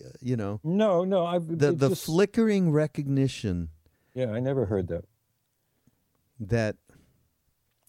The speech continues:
Speaker 1: of that all aloneness, the flickering recognition, we are not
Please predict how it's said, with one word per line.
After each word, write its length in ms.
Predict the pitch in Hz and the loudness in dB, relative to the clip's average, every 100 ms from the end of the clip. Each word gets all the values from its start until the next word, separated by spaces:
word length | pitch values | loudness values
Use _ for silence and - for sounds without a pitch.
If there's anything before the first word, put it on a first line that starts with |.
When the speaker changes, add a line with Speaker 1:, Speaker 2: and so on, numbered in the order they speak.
| - | -6
Speaker 1:
of 220 | 120 90 104 | -4 -2 0
that 380 | 113 104 - - - - | 0 -2 -6 -18 -10 -4
all 540 | 117 139 147 151 143 - | 0 2 2 -2 -4 -4
aloneness, 1080 | 117 117 120 117 95 76 - - - - _ _ _ _ _ _ _ _ _ - | -2 0 -2 -2 -6 -10 -16 -20 -20 -20 _ _ _ _ _ _ _ _ _ -10
the 80 | 104 | -10
flickering 680 | - - 160 - 147 127 | -8 -6 -6 -4 -6 -4
recognition, 680 | 113 110 110 101 92 - 82 107 | -6 -8 -10 -10 -10 -10 -12 -4
we 220 | 113 110 | -2 0
are 220 | 101 98 | -2 -4
not 600 | 98 107 120 131 143 - | -4 -4 -4 -4 -8 -14